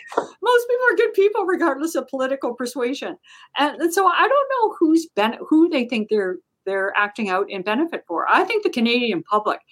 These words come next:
is already at a place where they're saying, "This is nonsense. Why do First Nations kids not have clean water? Why are <laughs> we," I mean, those are good questions. And the answer is that Canada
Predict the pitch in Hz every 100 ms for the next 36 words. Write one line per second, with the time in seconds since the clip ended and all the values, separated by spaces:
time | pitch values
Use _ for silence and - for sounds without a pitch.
0 | - _ 240 214 220 262 262 214 165 -
1 | 190 190 - 175 180 180 190 170 156 370
2 | - 175 - 160 170 330 - - _ -
3 | _ 220 285 466 440 330 269 254 240 220
4 | 214 196 - 214 190 - _ _ - 220
5 | 247 247 214 - 208 185 165 165 156 -
6 | _ _ - 240 427 466 453 311 269 339
7 | 349 - 494 453 - - - - - -
8 | _ 277 330 349 403 480 494 - 339 330
9 | - 480 480 - 330 320 - - _ _
10 | _ - 254 254 254 269 403 415 330 185
11 | 170 170 190 180 196 202 214 220 214 208